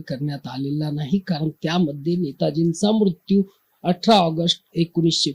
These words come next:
पंचेचाळीसला तैवान विमानतळावर झालेला नाही. मग मृत्यू झाला नाही तर मग काय झालं? त्यानंतर नेताजींच्या मृत्यूविषयी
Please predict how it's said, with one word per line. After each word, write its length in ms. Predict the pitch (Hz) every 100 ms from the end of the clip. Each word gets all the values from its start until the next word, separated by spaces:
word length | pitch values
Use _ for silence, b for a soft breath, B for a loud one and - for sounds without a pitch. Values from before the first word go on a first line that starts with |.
| -
पंचेचाळीसला 800 | 190 165 180 165 160 151 170 170
तैवान 440 | - 156 151 160
विमानतळावर 640 | 151 151 151 151 147 151 143
झालेला 540 | 117 135 135 143 143
नाही. 320 | 170 214 175 127 b b _
मग 140 | 185 185 -
मृत्यू 540 | 120 135 214 - 262
झाला 260 | 220 - 220
नाही 160 | 220 208
तर 100 | 233
मग 140 | 220 220 -
काय 220 | 233 208
झालं? 240 | - 139 - _ _ _ _ -
त्यानंतर 400 | 220 226 208 240
नेताजींच्या 640 | 220 196 220 208 220 220
मृत्यूविषयी 800 | 214 208 190 226 226 202 226 220